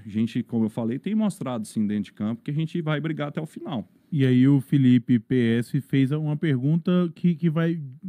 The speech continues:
Speaker 2: um pouco de encontro a isso aí, que é a questão de investimento. Ele pergunta aqui, "Bitar,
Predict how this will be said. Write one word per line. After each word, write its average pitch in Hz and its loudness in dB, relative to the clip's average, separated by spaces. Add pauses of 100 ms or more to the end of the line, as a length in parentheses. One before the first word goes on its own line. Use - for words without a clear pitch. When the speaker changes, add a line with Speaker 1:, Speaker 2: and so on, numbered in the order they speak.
(140)
Speaker 2:
um 208 8
pouco 214 4
de 190 6
encontro 165 4
a 165 6
isso 170 0
aí, 156 2
que 156 -4
é 156 0
a 147 -4
questão 151 -2
de 151 2
investimento. 151 2
Ele 117 -4
pergunta 127 0
aqui, 131 -2
"Bitar, 135 0